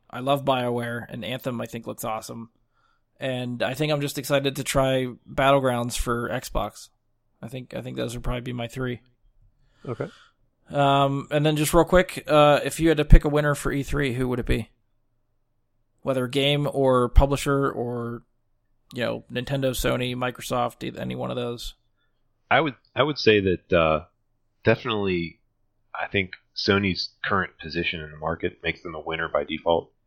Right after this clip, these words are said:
Speaker 3: Um, but as far as E three goes in, in gaining something out of this, I think Microsoft really, um, they had the most mind share, I'd say, just because they released a new console. Um,
Speaker 1: Yeah.
Speaker 3: new hardware seems like it's always the thing that,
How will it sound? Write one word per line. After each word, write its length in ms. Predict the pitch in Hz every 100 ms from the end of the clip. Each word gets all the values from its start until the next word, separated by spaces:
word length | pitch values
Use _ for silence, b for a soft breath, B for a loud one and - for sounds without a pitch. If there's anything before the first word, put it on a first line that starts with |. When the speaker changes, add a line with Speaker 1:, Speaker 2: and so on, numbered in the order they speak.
| _ _ _ _ -
Speaker 3:
Um, 420 | 80 76 73 78 - _
but 280 | 104 98 - _ -
as 120 | 98
far 240 | - 95 87
as 140 | 78
E 100 | 85
three 240 | - 90
goes 400 | 80 82 80 - - _ _ _ -
in, 380 | 90 80 76 73 _ _
in 160 | 87 85
gaining 320 | 85 95 101
something 340 | - 101 98
out 120 | 98 98
of 80 |
this, 200 | 98 104 -
I 80 | -
think 180 | 95 -
Microsoft 500 | 85 - - 80 - 82
really, 420 | 80 78 76 - _ _ _ _ -
um, 460 | 80 73 69 71 _ _ _ _ -
they 120 | 95
had 220 | 92 90
the 60 | 82
most 440 | 80 78 - - - -
mind 280 | 80 76 80
share, 320 | 76 73 69
I'd 120 | -
say, 220 | - 69
just 220 | 69 78 -
because 320 | 78 78 71
they 80 | 76
released 380 | 73 73 67 -
a 20 |
new 120 | - -
console. 480 | 73 71 - - - _ -
Um, 200 | 76 117
Speaker 1:
Yeah. 100 | 92
Speaker 3:
new 60 | 87
hardware 340 | 82 76 71
seems 260 | - 78 69
like 100 | 69
it's 140 | -
always 280 | 73 67 67
the 60 | -
thing 200 | 73 71
that, 100 | 67